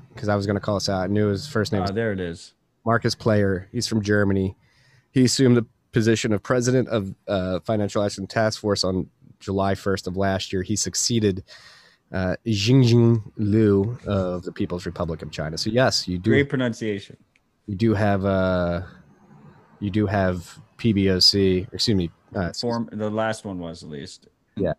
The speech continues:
Speaker 2: Until July twenty twenty. So, I mean, they did a lot of fucked up shit in, during his period too.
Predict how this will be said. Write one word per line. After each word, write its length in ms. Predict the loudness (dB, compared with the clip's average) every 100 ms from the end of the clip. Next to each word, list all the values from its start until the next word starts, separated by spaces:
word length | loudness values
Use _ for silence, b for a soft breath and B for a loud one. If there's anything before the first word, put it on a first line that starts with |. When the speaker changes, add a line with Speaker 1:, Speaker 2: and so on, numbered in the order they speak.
| -4
Speaker 2:
Until 480 | -4 0 2 2
July 380 | 0 0 0 0
twenty 300 | -2 -6 -8
twenty. 320 | -8 -10 -10
So, 180 | -12 -10
I 40 | -6
mean, 260 | -6 -6
they 100 | -6
did 80 | -6
a 80 | -4
lot 160 | -4
of 80 | -6
fucked 240 | -8 -8 -10
up 80 |
shit 260 | -10 -10 -10 -14
in, 200 | -16 -12
during 220 | -10 -10
his 220 | -12 -14
period 380 | _ -14 -12 -14
too. 120 | -16